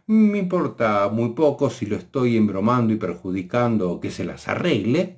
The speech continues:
no me importa, dolo eventual, ¿eh? Eh,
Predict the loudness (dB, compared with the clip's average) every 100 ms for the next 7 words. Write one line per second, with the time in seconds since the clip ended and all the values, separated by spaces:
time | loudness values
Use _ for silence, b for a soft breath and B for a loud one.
0 | -8 -4 -4 -4 -8 -6 -4 -4 -6 _
1 | 0 2 2 0 -2 0 2 2 0 -4
2 | B B B 2 2 2 B B B B
3 | B _ _ 6 8 8 6 2 2 2
4 | 2 0 -2